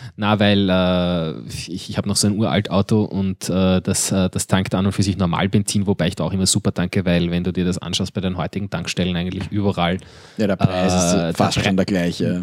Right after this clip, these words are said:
Speaker 1: der Preis ist der gleiche. Also es gibt ganz wenig Tankstellen, wo die wirklich noch einen Unterschied machen vom Preis her zwischen Super und Normalbenzin. Ich glaub, das ist
Speaker 2: Ja.
Speaker 1: oft auch schon ein Tank. Ja.
Speaker 2: Ja.
Speaker 1: Äh, ja,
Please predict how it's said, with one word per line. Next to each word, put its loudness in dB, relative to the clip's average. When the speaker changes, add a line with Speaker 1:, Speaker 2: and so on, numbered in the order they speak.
Speaker 1:
der -6
Preis -4
ist 0
der 0
gleiche. -10
Also 4
es 0
gibt 0
ganz 0
wenig 2
Tankstellen, 0
wo 0
die 0
wirklich 0
noch -2
einen 0
Unterschied 0
machen -2
vom -4
Preis 2
her 0
zwischen -4
Super 0
und 0
Normalbenzin. -2
Ich -4
glaub, -2
das 0
ist -2
Speaker 2:
Ja. 2
Speaker 1:
oft 0
auch -2
schon 0
ein -4
Tank. -2
Ja. 6
Speaker 2:
Ja. -4
Speaker 1:
Äh, 2
ja, 2